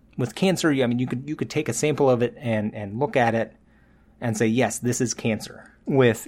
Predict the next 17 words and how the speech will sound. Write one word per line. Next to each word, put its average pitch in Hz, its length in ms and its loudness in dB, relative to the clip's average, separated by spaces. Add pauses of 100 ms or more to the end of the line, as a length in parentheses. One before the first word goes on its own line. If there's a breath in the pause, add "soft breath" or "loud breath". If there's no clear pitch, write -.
(120)
depression 220 760 2 (260)
and, 104 680 -4
like, 101 200 -10
anxiety 127 840 -2 (840 soft breath)
or 110 360 -4
A 123 80 0
D 139 160 0
H - 200 -8
D 165 260 2
or 110 160 2
any 170 160 2
of 175 40 2
those 170 160 2
kind 165 140 0
of 165 60 2
things, 185 320 -2 (100)
it's, 165 420 -2